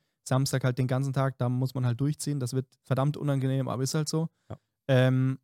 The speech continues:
Speaker 1: und Sonntag werd ich halt dann ganz einfach, ich mein, dann da in dem Hotel irgendwie ausschlafen, da, mal wieder.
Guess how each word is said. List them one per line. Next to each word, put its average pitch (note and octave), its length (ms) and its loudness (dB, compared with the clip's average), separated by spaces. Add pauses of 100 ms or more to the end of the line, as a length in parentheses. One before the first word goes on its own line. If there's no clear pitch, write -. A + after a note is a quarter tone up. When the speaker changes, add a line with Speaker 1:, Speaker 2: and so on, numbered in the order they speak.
(100)
Speaker 1:
und C3+ 140 2
Sonntag C3 440 2
werd B2 120 0
ich A#2+ 120 -6
halt A#2+ 120 -2
dann A#2+ 120 -4
ganz A#2 180 -4
einfach, B2 280 -8
ich B2+ 140 -14
mein, A#2 360 -6
dann A#2+ 180 -6
da A#2 160 -4
in B2 60 -4
dem B2 180 -2
Hotel B2+ 280 -2
irgendwie B2 340 -4
ausschlafen, C3+ 720 -4
da, - 100 -12 (340)
mal B2 300 -2
wieder. D#3 320 -2